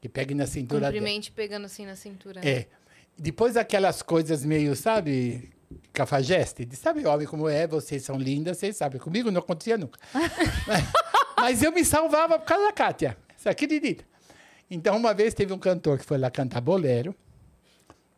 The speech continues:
Speaker 1: E ele falou assim, "Kátia",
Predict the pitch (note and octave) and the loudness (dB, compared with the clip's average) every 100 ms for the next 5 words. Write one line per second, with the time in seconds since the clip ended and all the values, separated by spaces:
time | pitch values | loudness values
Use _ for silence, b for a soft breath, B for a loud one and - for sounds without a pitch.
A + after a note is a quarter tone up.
0 | _ _ _ _ _ _ D3 C#3 C#3 C3+ | _ _ _ _ _ _ -8 -4 -2 -4
1 | B2+ D3+ C3+ B2+ A#2+ - G#2 - b b | -4 -4 -4 -6 -8 -10 -12 -14 b b
2 | b b b _ _ _ A#2 A#2+ - F2 | b b b _ _ _ -6 -6 -10 -18
3 | - | -18